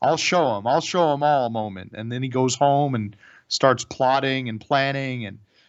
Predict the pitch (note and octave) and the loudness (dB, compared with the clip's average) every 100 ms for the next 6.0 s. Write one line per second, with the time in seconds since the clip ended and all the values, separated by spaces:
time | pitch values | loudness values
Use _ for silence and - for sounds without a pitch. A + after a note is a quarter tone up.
0 | _ _ _ _ - B2 A2+ G#2+ - _ | _ _ _ _ -2 2 4 2 0 _
1 | - C3 C#3+ D3+ E3 F3 G#3 E3 E3 F#3 | 0 0 2 4 4 4 0 2 0 0
2 | F3 D#3+ C#3 F3 E3+ D3+ F#3+ F3 F#3+ D#3+ | -2 -2 2 0 0 -2 0 2 2 4
3 | G#3 A3 E3 F#3 F3+ D3+ F3+ F3+ E3 - | 2 0 2 2 2 0 0 0 -2 -12
4 | - _ _ D#3+ _ _ _ _ _ D3 | -14 _ _ -20 _ _ _ _ _ 0
5 | D#3 - F3+ F3 F3+ F#3 F3+ F#3 F#3 E3+ | 0 2 4 4 4 4 4 0 0 -6